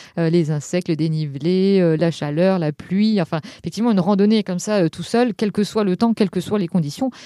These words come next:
bah, on avance, hein, voilà, euh, on se dit pas, « Bon, j'attends la semaine prochaine, ça ira mieux. » Non, là, j'avais, euh, un itinéraire, un mois, je pouvais pas m'arrêter. Donc, effectivement, il faut se motiver, il faut quand même, euh, être motivé et,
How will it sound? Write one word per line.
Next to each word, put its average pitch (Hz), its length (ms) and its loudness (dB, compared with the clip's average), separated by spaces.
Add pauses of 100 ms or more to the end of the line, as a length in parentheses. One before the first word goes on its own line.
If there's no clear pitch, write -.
bah, 165 120 0
on 202 100 4
avance, 196 340 2
hein, 180 180 2
voilà, 185 300 0
euh, 151 340 0 (160)
on 147 60 -6
se - 40 -18
dit 139 80 -14
pas, « 190 200 -2
Bon, 156 100 -4
j'attends 147 220 -6
la 156 60 -4
semaine 147 140 -6
prochaine, 190 320 -2
ça 180 100 -4
ira 156 160 0
mieux. » 208 240 4
Non, 175 60 0
là, 156 100 0
j'avais, 147 340 -2
euh, 131 120 -6 (340)
un 170 140 2
itinéraire, 175 640 0
un 165 80 2
mois, 185 260 2
je 170 120 -2
pouvais 156 200 -6
pas 180 120 0
m'arrêter. 185 440 0 (280)
Donc, 180 180 -4
effectivement, 208 580 0 (240)
il 180 120 -2
faut 240 200 -6
se - 180 -2
motiver, 220 520 2
il 233 60 -4
faut 190 140 -6
quand 214 160 -2
même, 226 280 2
euh, 180 420 2 (420)
être 170 240 -2
motivé 175 440 0 (320)
et, 180 140 0